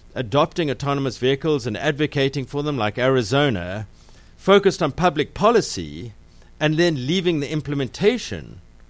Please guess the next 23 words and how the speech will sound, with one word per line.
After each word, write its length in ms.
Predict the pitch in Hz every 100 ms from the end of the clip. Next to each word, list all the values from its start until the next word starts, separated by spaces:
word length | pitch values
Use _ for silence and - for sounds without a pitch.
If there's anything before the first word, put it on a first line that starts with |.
| - - -
you 120 | - 143
know, 60 |
trying 280 | 117 185 190
to 60 | 151
frame 320 | - 151 131
safety, 640 | - 202 - - 71 - - - -
but 100 | 147
then 180 | 165 165
leaving 320 | 165 196 175
the 100 | 139
implementation 840 | 160 147 139 131 165 196 - 165
of 120 | 113
autonomous 680 | 113 - 135 135 127 110 - - - - - -
vehicles, 680 | 147 139 110 95 98 - - -
th-, 320 | 92 131 135
that, 260 | 135 170 151
that 220 | 180 180
gets 300 | 160 139 -
left 280 | 131 139 -
to 60 | 139
the 80 | 123
private 340 | 156 156 151
sector? 340 | 104 85 -